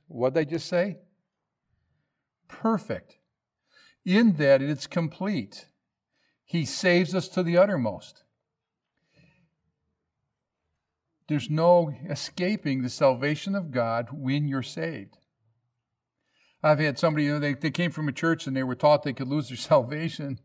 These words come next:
And they go, "What do I do about this?" And I said, "I'm sorry." I had him in my office, I said, "I'm sorry. I've got bad news for you. As much as you think you want to go to hell, you can't go there because your salvation's based on what Jesus did for you."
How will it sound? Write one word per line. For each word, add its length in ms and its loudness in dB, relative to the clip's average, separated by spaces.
And 100 0
they 60 2
go, 80 -2
"What 200 4
do 80 4
I 80 2
do 180 2
about 320 2
this?" 280 -8
And 140 -6
I 140 -6
said, 220 -12
"I'm 120 -2
sorry." 640 -4
I 40 0
had 100 6
him 60 2
in 60 2
my 100 4
office, 240 2
I 40 -4
said, 140 -12
"I'm 160 2
sorry. 640 0
I've 180 4
got 240 2
bad 220 -2
news 240 -4
for 160 -12
you. 220 -10
As 140 -2
much 180 4
as 140 0
you 100 -2
think 260 -4
you 80 -4
want 180 0
to 40 -6
go 160 -2
to 80 -2
hell, 340 -2
you 140 -8
can't 260 -8
go 200 -4
there 160 -6
because 340 -8
your 80 -10
salvation's 640 -4
based 300 -6
on 60 -8
what 120 -8
Jesus 380 -4
did 200 -10
for 140 -12
you." 240 -8